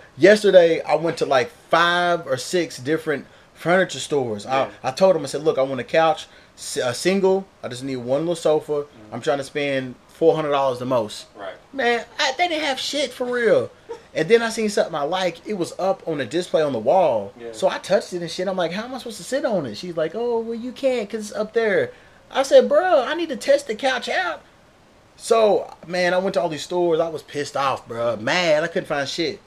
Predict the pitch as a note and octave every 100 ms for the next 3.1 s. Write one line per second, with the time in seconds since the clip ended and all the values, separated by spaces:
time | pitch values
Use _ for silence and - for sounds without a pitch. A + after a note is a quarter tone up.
0 | - - C3 D#3+ E3 E3+ E3+ E3 F#3+ F3
1 | E3 - F#3 F3 C#3 A#2 - _ _ -
2 | B2+ E3+ C#3+ A2 A#2 A#2+ C#3+ C3 A2 G#2
3 | G2+